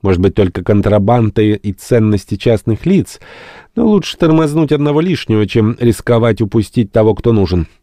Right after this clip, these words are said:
Лови его потом, ведь разбегутся, как тараканы. Владимир Евгеньевич,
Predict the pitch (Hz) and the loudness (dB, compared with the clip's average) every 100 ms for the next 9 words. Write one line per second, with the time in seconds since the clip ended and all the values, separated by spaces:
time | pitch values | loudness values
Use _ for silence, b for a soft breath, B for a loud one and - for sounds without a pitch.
0 | _ - - 139 117 101 101 101 104 92 | _ -6 0 2 2 2 0 0 0 0
1 | 98 - 92 104 127 131 147 - - 107 | -4 -4 -4 0 0 2 0 -2 -8 -4
2 | - 123 123 135 98 73 - _ _ _ | -2 0 0 -2 -2 -6 -14 _ _ _
3 | _ _ _ _ - 71 78 76 73 76 | _ _ _ _ -4 0 0 0 -2 -4
4 | 71 - | -6 -10